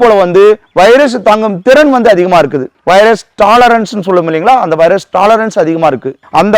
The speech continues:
வைரஸ் டாலரன்ஸ் இருக்கும்போது தான் மக்கள் வந்து இப்ப சப்போஸ் நோய் தாக்கமே வந்தாலும் மருந்து பயன்படுத்தும் போது குயிக்கா வந்து சரியாகும். அந்த டாலரன்ஸ்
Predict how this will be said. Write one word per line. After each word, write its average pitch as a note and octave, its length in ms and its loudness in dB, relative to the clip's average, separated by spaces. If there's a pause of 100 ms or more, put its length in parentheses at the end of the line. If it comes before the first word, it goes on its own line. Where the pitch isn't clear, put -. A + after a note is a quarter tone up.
வைரஸ் B3 340 2
டாலரன்ஸ் G#3 420 0
இருக்கும்போது G#3+ 540 0
தான் G3 180 2 (480)
மக்கள் A#3+ 320 0
வந்து F3 220 0 (340)
இப்ப D3+ 180 -4
சப்போஸ் E3+ 380 0
நோய் G#3 240 2
தாக்கமே G#3 280 2 (100)
வந்தாலும் F3+ 400 2 (520)
மருந்து B3 340 4
பயன்படுத்தும் G3+ 500 0
போது E3+ 160 2 (160)
குயிக்கா C#4 280 2 (100)
வந்து A3+ 220 -4
சரியாகும். D#3+ 400 0 (240)
அந்த G#3+ 160 0 (160)
டாலரன்ஸ் C4+ 380 2